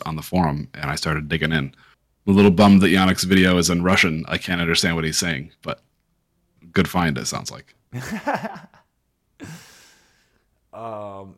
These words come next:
Speaker 2: yeah, yeah, the guy was there at the Dow meeting the other day, but we were wrapping up, and he was like, uh, he was like, "I can come back next week and talk about it," and yeah, I think he's gonna be probably one of the first things that happens at the Dow call this week.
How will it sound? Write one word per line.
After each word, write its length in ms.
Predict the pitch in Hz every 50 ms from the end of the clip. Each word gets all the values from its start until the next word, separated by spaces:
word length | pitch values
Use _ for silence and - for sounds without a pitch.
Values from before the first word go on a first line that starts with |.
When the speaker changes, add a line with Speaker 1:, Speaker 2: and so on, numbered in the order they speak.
| _ -
Speaker 2:
yeah, 260 | 120 131 156 170 160
yeah, 300 | 139 139 147 151 139 131
the 100 | 123 123
guy 400 | 113 139 135 139 143 143 143 147
was 220 | 143 143 135 117
there 220 | - 131 135 131 135
at 100 | 131 -
the 80 | 131
Dow 240 | 117 127 120 120 120
meeting 320 | 120 127 127 123 127 123
the 80 | 123 123
other 160 | 120 117 120
day, 300 | 110 117 120 113 117 120
but 160 | 117 120 113
we 160 | 95 107 113 113
were 180 | 110 110 107
wrapping 400 | 107 110 113 113 - - 117 110
up, 320 | 107 104 110 117 113 - 117
and 100 | 110 101
he 140 | 104 107
was 200 | 107 107 95 -
like, 640 | 101 101 101 98 98 95 95 90 _ _ _ _ _ _ _ _ _ _ _ _ - -
uh, 580 | 92 92 87 85 82 80 73 62 58 57 53 50 50 50 _ _ _ _ _ _ _ _ _ _ _ _ _ _ _ _ _ _ _ _ _
he 80 | 101 101
was 100 | 95 -
like, 160 | 98 92 -
"I 100 | 98 92
can 200 | 92 - 110 104
come 140 | - 101 95
back 220 | 101 98 92 -
next 260 | 92 92 92 - -
week 220 | 101 101 92 - -
and 280 | 90 92 92 90 - _ _ _
talk 240 | - 104 98 92 -
about 260 | 87 87 92 87 87
it," 180 | 87 80 - -
and 400 | 82 87 87 85 85 82 73 - _ _ _ _ _ _ _ _
yeah, 220 | 95 90 87 85 85
I 60 | 85
think 260 | - 98 92 90 -
he's 280 | - 98 92 87 - -
gonna 180 | 87 82 87
be 360 | 85 90 87 85 82 82 - -
probably 240 | _ - 92 90 85
one 120 | 82 87
of 60 | 87 85
the 60 | 85
first 360 | - - 87 87 82 - -
things 260 | 85 82 85 80 -
that 120 | - 76 85
happens 380 | 85 82 78 - 87 80 -
at 100 | 90 87
the 80 | _ -
Dow 220 | - 82 82 82
call 260 | - - 85 85 85
this 260 | 80 80 78 - - _
week. 340 | 78 80 82 _ _ _